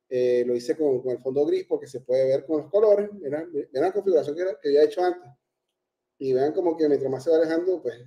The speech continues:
va tardando más hasta el centro de salud. Y lo hice también en un zoom cercano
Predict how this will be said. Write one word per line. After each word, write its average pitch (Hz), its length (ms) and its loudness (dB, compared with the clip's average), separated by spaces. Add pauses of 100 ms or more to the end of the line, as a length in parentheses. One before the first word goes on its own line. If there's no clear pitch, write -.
(120)
va 120 120 -8
tardando 143 340 -2
más 143 400 -4 (400)
hasta 135 220 -10
el - 40 -12
centro 151 220 -4
de 143 80 -4
salud. 190 400 2 (300)
Y 165 160 4
lo 180 120 6
hice 165 220 0
también 160 640 -2
en 135 100 -2
un 151 200 0
zoom 165 200 -2
cercano 175 640 -2